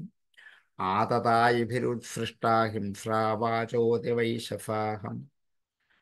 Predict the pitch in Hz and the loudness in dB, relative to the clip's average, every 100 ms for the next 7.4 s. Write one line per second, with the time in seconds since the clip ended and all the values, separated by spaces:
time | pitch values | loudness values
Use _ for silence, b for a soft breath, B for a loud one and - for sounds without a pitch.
0 | _ - 117 123 131 160 156 127 123 117 | _ -6 0 2 2 0 2 4 4 2
1 | 107 120 110 117 113 101 95 123 110 110 | 0 -4 -4 0 0 -2 -4 -6 -6 -8
2 | 95 110 95 87 92 _ _ _ _ _ | -6 -4 -4 -8 -14 _ _ _ _ _
3 | _ 120 - - - 123 - - 127 107 | _ -2 -2 0 0 0 -4 -4 0 -2
4 | 90 101 110 120 170 - _ _ _ _ | -4 -6 -4 -4 -6 -12 _ _ _ _
5 | _ - 117 - _ 147 135 - 135 131 | _ -2 0 0 _ 2 2 2 0 2
6 | 120 - 127 127 113 110 107 104 101 92 | 2 -2 -6 -4 -2 0 0 0 -2 -6
7 | - 117 135 | -6 -6 -6